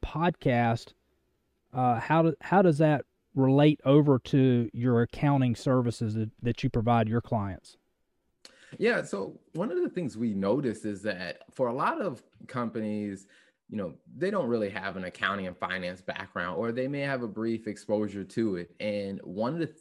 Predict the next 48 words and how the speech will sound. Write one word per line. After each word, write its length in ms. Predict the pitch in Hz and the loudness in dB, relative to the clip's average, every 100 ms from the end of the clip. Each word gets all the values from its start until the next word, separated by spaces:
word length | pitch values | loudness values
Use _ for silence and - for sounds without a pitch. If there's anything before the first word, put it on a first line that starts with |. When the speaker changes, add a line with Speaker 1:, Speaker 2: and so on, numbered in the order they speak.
| - | -14
Speaker 2:
the 80 | 95 | -12
challenges 540 | - 120 147 107 98 | -4 -4 -4 -6 -6
that 160 | 95 90 | -8 -2
they 200 | 104 113 | -2 -2
had 560 | 98 98 98 90 92 - - _ _ - | -4 -6 -6 -6 -8 -8 -20 _ _ -6
when 200 | 110 110 | -2 0
we 100 | 107 | 0
were 120 | 95 | -2
talking 380 | 110 117 110 110 | -2 -4 -2 -4
to 40 | |
them 120 | 101 | -2
about 340 | 92 101 110 104 | -2 -2 -2 -4
the 60 | |
services 720 | 95 101 95 92 95 92 90 - | -4 -2 -2 -4 -6 -6 -6 -8
is 300 | 92 95 92 _ _ | -6 -6 -8 _ _
that 140 | 110 104 | -6 0
they 300 | 143 170 156 | 2 2 2
were 180 | 131 | -2
familiar 460 | 123 123 139 175 156 | -4 -2 0 2 2
with 260 | 131 107 - | 2 0 -2
what 240 | 104 117 | -2 0
a 60 | 107 | -2
C 220 | - 110 | -4 -6
P 180 | - 101 | -4 0
A 180 | 95 | 0
did, 300 | 90 - - - _ | -2 -10 -14 -18 _
and 260 | 98 101 95 | -6 -6 -2
they 100 | 98 | -2
were 100 | 87 | -2
familiar 520 | 110 104 123 131 120 | -2 2 4 6 4
with 220 | 113 104 | 2 -2
the 80 | 98 | -6
taxes, 720 | 95 101 92 - 85 82 - - | -4 -4 -4 -6 -8 -8 -12 -6
and 320 | 110 110 107 | -2 0 -2
which 280 | 110 139 - _ _ - | -4 -6 -10 _ _ -6
I 100 | 131 | -4
think 260 | 151 175 117 | -2 -2 -2
is 180 | 95 92 | -6 -4
great. 440 | 127 131 101 107 | 0 2 2 0
I 60 | 104 | -2
mean, 180 | 104 | -4
I'm, 180 | 95 92 92 | -4 -6 -8
I'm 100 | 95 | -10
a 40 | |
C 180 | - 127 | -4 -4
P 160 | 123 110 | 0 2
A. 200 | 107 92 | 4 2
I 140 | 95 | -4